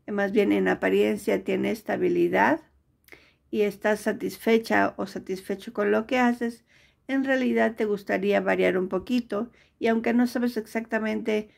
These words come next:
cómo hacerlo ni tienes una idea clara de lo que deseas, busca tiempo para pensar en ello, y cuando lo descubras todo resultará bastante más fácil para ti.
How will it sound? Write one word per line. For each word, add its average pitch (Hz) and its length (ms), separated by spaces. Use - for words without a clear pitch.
cómo 294 300
hacerlo 226 520
ni 208 140
tienes 208 440
una 208 180
idea 190 260
clara 196 300
de 190 80
lo 185 140
que 196 120
deseas, 226 640
busca 302 380
tiempo 226 440
para 196 240
pensar 196 380
en 202 180
ello, 202 380
y - 80
cuando 202 280
lo 196 140
descubras 226 760
todo 220 260
resultará 190 640
bastante 185 520
más 180 260
fácil 170 380
para 165 380
ti. 233 240